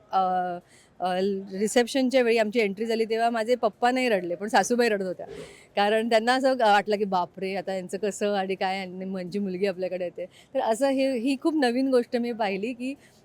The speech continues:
अ, ती आता मला वाटतं ती आपण खोडून टाकूया, की, अ, मुलींकडचेच फार इमोशनल होतात आणि मुलांकडे ती बाजू नसते कदाचित. पण नाही, अ, मी ती मा-, माझ्या लग्नामध्ये अनुभवलं, की, अ, ग-,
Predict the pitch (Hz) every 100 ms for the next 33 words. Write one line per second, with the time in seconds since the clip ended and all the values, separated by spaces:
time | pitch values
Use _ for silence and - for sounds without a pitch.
0 | - 190 190 190 196 - 269 254 247 247
1 | 233 226 226 202 226 226 226 208 214 214
2 | 233 226 233 208 196 208 208 214 196 170
3 | 175 185 196 208 214 202 208 220 - -
4 | 202 180 180 180 190 175 180 180 185 190
5 | 180 180 185 180 175 - - 196 185 196
6 | 180 175 190 175 - 175 170 165 175 _
7 | _ - _ - 202 196 165 165 185 180
8 | 170 170 170 175 196 202 208 202 190 185
9 | 180 190 185 214 190 190 196 202 190 185
10 | 208 165 247 - - - _ 208 202 196
11 | 190 185 180 180 175 185 185 190